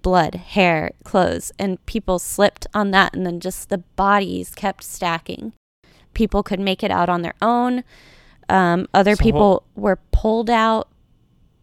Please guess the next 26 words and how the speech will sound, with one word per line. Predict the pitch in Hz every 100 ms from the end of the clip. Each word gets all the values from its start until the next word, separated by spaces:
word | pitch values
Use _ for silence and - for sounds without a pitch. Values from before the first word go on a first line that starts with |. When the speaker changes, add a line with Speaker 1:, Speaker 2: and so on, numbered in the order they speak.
| _
Speaker 1:
but | 208 196
they | 202
just | 190 202 -
kept | 180
stacking | - - 165 156 - -
up. | - - _ _ _
Speaker 2:
They're | 117 123 117
stuck | - - - 139 131 - - - _ _
in | 123 120 117 113 110 107 - _ _ -
the | 95 98
stairs | 92 - 117 101 98 -
compacting | - 92 - 95 - - 104
Speaker 1:
So, | 98 254 226
Speaker 2:
onto | 196
them? | 107 113 123 -
Speaker 1:
so | - 262
the | 240
people | - 302 311
at | 302
the |
bottom, | 185 175 165 - 208 208 - _ -
they're | 202 190 185
stuck | - - - 196 -
at | 196
the |
bottom, | 180 185 180 170 175